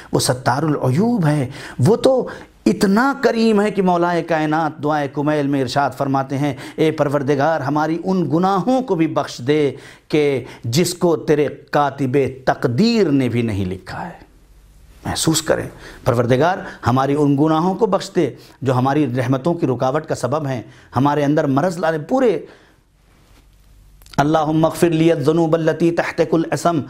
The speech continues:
اللہم اغفر لی الذنوب التي تغیر النعم،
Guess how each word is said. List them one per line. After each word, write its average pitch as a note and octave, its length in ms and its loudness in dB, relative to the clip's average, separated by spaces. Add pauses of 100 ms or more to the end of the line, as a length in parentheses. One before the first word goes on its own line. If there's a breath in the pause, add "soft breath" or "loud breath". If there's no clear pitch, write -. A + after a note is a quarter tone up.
(140 loud breath)
اللہم D#3+ 460 0
اغفر E3 240 -2
لی E3 220 2
الذنوب D#3+ 420 0
التي E3 320 0
تغیر D#3+ 460 0
النعم، D#3+ 460 0